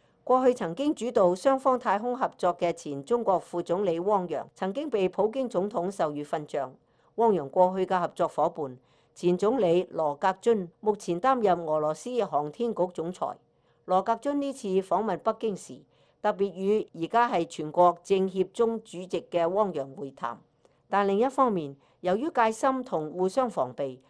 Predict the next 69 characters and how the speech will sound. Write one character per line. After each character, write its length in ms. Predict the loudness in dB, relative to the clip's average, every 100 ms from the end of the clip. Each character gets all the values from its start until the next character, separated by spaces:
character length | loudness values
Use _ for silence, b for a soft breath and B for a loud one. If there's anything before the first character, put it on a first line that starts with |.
| b b
兩 200 | -2 0
國 140 | 0
太 220 | -2 -2 -2
空 180 | 0
領 240 | 0 2 0
域 100 | 0
合 120 | -4 2
作 280 | 4 4 2
亦 160 | -4 -4 -6
並 200 | -10 -2
不 100 | 0
輕 360 | 0 -2 -4
鬆。 260 | -2 -4 -4 _ _ _ _ _
西 200 | -4 0
方 200 | 2 2
制 200 | 2 0
裁 260 | 0 -2 -2
導 180 | -2 -2
致 200 | 0 0
俄 160 | 0
羅 120 | -2 -4
斯 180 | -4 -2
冇 140 | 2 2
辦 160 | 2
法 220 | 2 2
好 140 | 2 0
似 120 | 0
過 260 | 2 2 2
去 80 | -2
咁 180 | -6 -6
樣， 240 | -6 -6 -12 b b b
從 240 | -2 0
國 160 | 2 0
際 140 | -2 -4
市 140 | -8
場 240 | -2 -2
獲 140 | 0 0 0
得 100 | -4
太 260 | -2 -2
空 200 | -2 0
領 280 | 2 2 0
域 120 | -2
使 260 | -6 -4 -2
用 240 | 2 0 2
嘅 200 | 0 0
好 200 | 0 0
多 200 | 0 2
關 240 | 0 -2
鍵 220 | -6 -10
電 220 | -10 -10 -10
子 140 | -8
器 260 | -4 -4 -6
部 240 | -6 -6 -8
件。 260 | -16 -16 -18 _ _ _
俄 120 | 0 0
羅 120 | 0
斯 140 | -2
因 220 | 0 0
此 260 | 0 -4 -6
只 200 | -4 -2
好 120 | -2
轉 200 | -2 -2
向 200 | -2 -4
中 220 | -2 -2 0
國 160 | -2
尋 200 | -2 -10
求 140 | -8 -4
幫 260 | -2 -2
助， 120 | -2